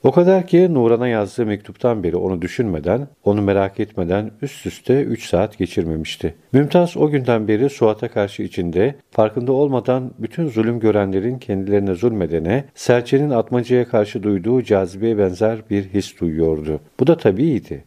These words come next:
Aralarında artık bir Frank şairin dediği gibi öldürücü şeylerin muzlim cazibesi konuşuyordu. Nuran'ın aşkında karşılaşmamışlardı. Bu aşkta vaziyetleri ne olursa olsun aralarında bir nevi itisaf duygusu bulunacaktı.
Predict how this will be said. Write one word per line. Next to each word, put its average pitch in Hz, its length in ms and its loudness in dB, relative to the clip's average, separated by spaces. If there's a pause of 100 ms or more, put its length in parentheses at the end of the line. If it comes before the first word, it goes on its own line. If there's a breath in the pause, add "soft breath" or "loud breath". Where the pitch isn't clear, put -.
(140)
Aralarında 113 500 2
artık 104 400 -2
bir 107 100 0
Frank 110 320 -2
şairin 98 420 0
dediği 92 320 -2
gibi 104 400 0 (200)
öldürücü 143 440 0
şeylerin 135 640 0
muzlim 117 340 -2
cazibesi 101 580 0
konuşuyordu. 80 800 -4 (140)
Nuran'ın 110 320 4
aşkında 104 420 0
karşılaşmamışlardı. 98 1160 -4 (140)
Bu 117 140 6
aşkta 123 440 0 (180)
vaziyetleri 107 520 2
ne 113 40 0
olursa 139 380 0
olsun 139 280 -2
aralarında 101 600 0
bir 110 180 -2
nevi 87 240 -2
itisaf 120 640 -2
duygusu 90 460 -2
bulunacaktı. 82 680 -6